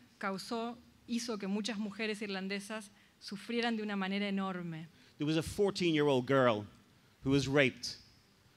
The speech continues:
Speaker 2: who had to go through a whole procedure in our courts because one of the courts decided that the state defending the unborn meant that she would be forced to give birth against her will.
Speaker 1: Hubo el caso de una niña de catorce años que había sido violada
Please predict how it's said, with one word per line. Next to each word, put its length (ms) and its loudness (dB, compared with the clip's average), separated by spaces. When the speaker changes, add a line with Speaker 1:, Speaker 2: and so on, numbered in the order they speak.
Speaker 2:
who 100 2
had 180 2
to 60 -4
go 220 4
through 240 0
a 40 4
whole 260 4
procedure 640 0
in 60 0
our 140 0
courts 640 -2
because 260 -2
one 180 2
of 80 2
the 80 -2
courts 380 -2
decided 560 0
that 260 -2
the 60 -6
state 420 2
defending 560 0
the 120 2
unborn 560 4
meant 320 0
that 240 0
she 580 2
would 200 0
be 100 0
forced 400 0
to 60 -4
give 200 -2
birth 420 0
against 320 -4
her 80 -6
will. 200 -4
Speaker 1:
Hubo 160 -2
el 100 0
caso 280 -4
de 60 -4
una 120 -2
niña 280 0
de 100 -2
catorce 420 -8
años 220 -4
que 100 -8
había 160 -4
sido 280 -6
violada 640 -4